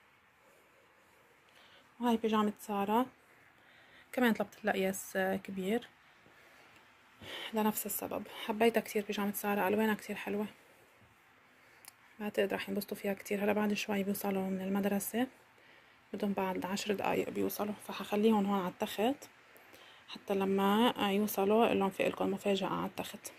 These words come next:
دايمًا بعمل لهم هيك، اي شيء بجيب لهم اياه، مع انه هو يعني شيء مش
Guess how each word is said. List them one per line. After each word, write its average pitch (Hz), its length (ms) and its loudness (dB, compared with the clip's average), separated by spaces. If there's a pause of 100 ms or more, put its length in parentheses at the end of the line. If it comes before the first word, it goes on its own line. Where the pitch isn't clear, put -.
دايمًا 220 200 6
بعمل 190 300 4
لهم 196 120 4
هيك، 185 340 -4 (760)
اي 247 180 8
شيء 233 140 2
بجيب 214 160 4
لهم 202 140 4
اياه، 196 320 4 (140)
مع 180 120 0
انه 208 140 2
هو 214 160 4
يعني 185 240 0
شيء 202 280 -2
مش - 380 -2